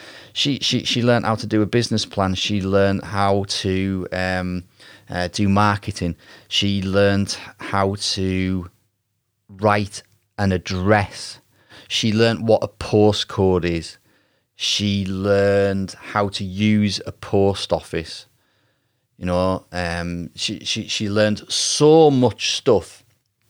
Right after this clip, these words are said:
that none of this is taught in school. Not one bit of it is taught in school.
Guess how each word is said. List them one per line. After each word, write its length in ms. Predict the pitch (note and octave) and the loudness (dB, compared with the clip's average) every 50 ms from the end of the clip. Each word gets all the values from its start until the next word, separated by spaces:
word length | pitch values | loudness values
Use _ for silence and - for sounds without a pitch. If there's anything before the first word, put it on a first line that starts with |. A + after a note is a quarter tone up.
| _ _ _ _ - - - | _ _ _ _ -20 -12 -2
that 300 | B2 B2+ C#3 C3 - - _ _ _ _ - | 2 4 4 4 2 -2 _ _ _ _ 0
none 240 | B2+ D#3 G3 G#3+ | 4 4 6 6
of 100 | G3+ C3+ | 4 2
this 180 | G#2+ B2 A2+ - | 2 2 2 0
is 100 | A#2 G#2 | -2 0
taught 220 | - B2+ A#2 A2 | 2 4 4 4
in 80 | - G2 | 2 -2
school. 360 | - - E3 E3 G#2 D#2 - _ _ _ _ _ _ _ - | 0 2 4 4 4 2 0 _ _ _ _ _ _ _ -2
Not 280 | - C#3 C#3 - - - | 2 2 2 2 0 -6
one 380 | G2 G#2 B2 D#3+ E3+ D#3+ C#3+ | -2 4 6 6 6 6 4
bit 400 | G#2+ - _ - E3 D#3+ D#3 - | 0 -2 _ 0 0 0 2 2
of 120 | C#3+ A2 F2+ | 0 0 0
it 200 | F#2+ - - _ | 0 -2 -2 _
is 160 | - G#2 - | -8 -8 -6
taught 280 | - - A#2+ A2 G#2 - | -4 0 2 2 2 2
in 80 | F#2+ F#2+ | 0 -6
school. 400 | - - - A#2+ G2 E2 D#2 | -6 -2 0 2 2 0 -2